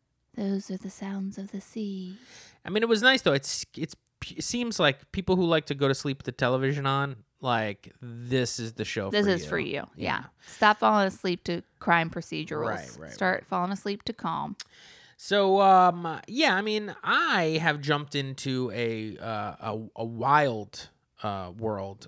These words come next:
Speaker 2: of ama-, The Amazing Race, Ash. Um,
Speaker 1: I'm, um, shocked that you did this without discussing it with me.
Speaker 2: Well, because I
Speaker 1: T B H.
Speaker 2: can't, you know, much like this pottery show, like, we need our own things. I can't, because w-, uh, the problem was,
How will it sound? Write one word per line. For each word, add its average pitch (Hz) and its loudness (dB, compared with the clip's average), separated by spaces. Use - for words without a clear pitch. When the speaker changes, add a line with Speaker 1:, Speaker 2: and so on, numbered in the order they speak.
Speaker 2:
of 104 -4
ama-, 123 -6
The 127 -2
Amazing 120 -4
Race, - -8
Ash. - -14
Um, 110 -4
Speaker 1:
I'm, 427 2
um, 359 -4
shocked 277 4
that 208 -2
you 208 -2
did 196 -2
this 202 -2
without 185 0
discussing 202 -8
it - -10
with - -12
me. - -10
Speaker 2:
Well, 285 6
because 294 2
I 262 2
Speaker 1:
T 196 0
B - 2
H. 185 0
Speaker 2:
can't, 214 -14
you 262 0
know, 247 2
much 247 -6
like 262 2
this 196 2
pottery 196 6
show, 135 2
like, 120 2
we 170 0
need 220 -2
our 185 6
own 135 0
things. 110 -6
I 143 -6
can't, 165 -2
because 185 -2
w-, 175 -4
uh, 156 -4
the 180 0
problem 294 0
was, 190 0